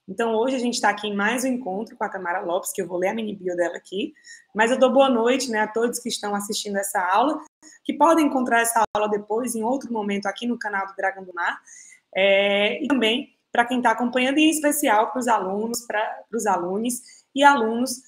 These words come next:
que fizeram parte desse percurso tão bonito que vem acontecendo desde agosto aqui, aqui na escola, ao lado, né, ao lado do Centro Dragão do Mar de Arte e Cultura, e, consequentemente, também ao lado aqui no canal do YouTube. É, Tamara, seja muito bem-vinda.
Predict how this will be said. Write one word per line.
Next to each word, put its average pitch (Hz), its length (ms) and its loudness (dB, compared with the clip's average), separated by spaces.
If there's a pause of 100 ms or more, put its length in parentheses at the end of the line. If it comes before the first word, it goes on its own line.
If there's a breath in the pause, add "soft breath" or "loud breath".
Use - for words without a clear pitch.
(340 loud breath)
que 277 100 -2
fizeram 233 800 2
parte 190 460 4
desse 214 500 -4
percurso 208 440 -4
tão 233 120 -6
bonito 220 320 -4
que 214 120 -18
vem 214 100 -6
acontecendo 202 540 -6 (320)
desde 202 200 -4
agosto 214 360 -4
aqui, 214 260 -8 (480 loud breath)
aqui 240 240 4
na 330 140 6
escola, 285 580 6 (300)
ao 220 80 4
lado, 220 360 6
né, 233 320 0 (100)
ao 196 180 4
lado 208 320 4
do 196 100 -6
Centro 196 240 -8
Dragão 190 260 -2
do 190 80 -10
Mar 185 200 -8
de 185 80 -4
Arte 180 180 -2
e - 80 -20
Cultura, 262 400 -6 (340 loud breath)
e, 262 120 -6
consequentemente, 285 720 2
também 247 220 2
ao 262 160 4
lado 233 260 6
aqui 247 160 -2
no 247 140 -2
canal 220 340 0
do 233 80 -4
YouTube. 185 480 -6 (480 loud breath)
É, 196 300 2
Tamara, 226 560 2
seja 226 260 -2
muito 220 220 -8
bem-vinda. 220 600 -4